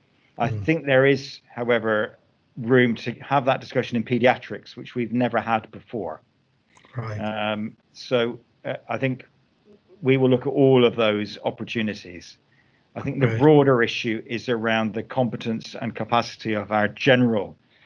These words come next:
Speaker 1: nurses
Speaker 2: Mm.
Speaker 1: and doctors, um, and our paediatric nurses and doctors in particular,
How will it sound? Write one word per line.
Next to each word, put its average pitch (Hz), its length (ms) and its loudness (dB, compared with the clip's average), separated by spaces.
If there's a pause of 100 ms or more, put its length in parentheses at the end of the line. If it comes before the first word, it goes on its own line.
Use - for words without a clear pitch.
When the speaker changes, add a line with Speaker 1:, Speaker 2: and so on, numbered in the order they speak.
(300)
Speaker 1:
nurses 120 280 4
Speaker 2:
Mm. 120 40 -4
Speaker 1:
and - 260 -8
doctors, - 560 -10 (520)
um, 104 480 -4 (140)
and 107 180 2
our 110 100 4
paediatric 123 600 0
nurses 101 400 -16
and 95 100 -18
doctors - 480 -16 (480)
in 98 100 -14
particular, 90 600 -12